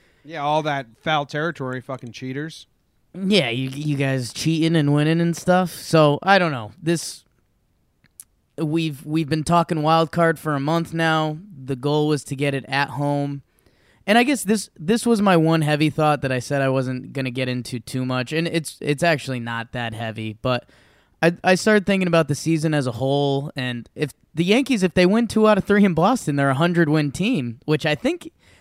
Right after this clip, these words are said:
Speaker 2: they're not gonna go for, but Booney wants it. Your first year as manager to win a hundred games. So, I, I mean, they're not gonna be pushing their <laughs> main guys to get that hundred win,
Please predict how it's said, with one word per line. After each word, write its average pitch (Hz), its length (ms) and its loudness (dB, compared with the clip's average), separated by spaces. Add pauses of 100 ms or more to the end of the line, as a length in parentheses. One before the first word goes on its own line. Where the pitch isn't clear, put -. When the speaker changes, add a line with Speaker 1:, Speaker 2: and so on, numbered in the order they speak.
(280)
Speaker 2:
they're 185 200 4
not 202 260 2
gonna 202 160 0
go 143 380 2
for, 254 580 2 (180)
but 139 280 0
Booney 240 340 4
wants 131 400 -2
it. 107 120 -16
Your 131 160 -6
first 175 360 0
year 180 160 4
as 139 140 0
manager 143 420 0
to 151 80 4
win 127 160 -2
a 123 60 0
hundred 120 380 -4
games. 117 460 -6 (640)
So, 147 580 4 (420)
I, 151 240 2
I 156 120 2
mean, 165 240 2
they're 160 120 0
not 175 240 2
gonna 175 140 -2
be 156 100 -2
pushing 170 540 0
their 151 160 -2
<laughs> - 20 -8
main 165 300 4
guys 151 400 0
to 139 80 -10
get 139 260 -6
that 123 200 -6
hundred 123 360 -6
win, 131 420 -2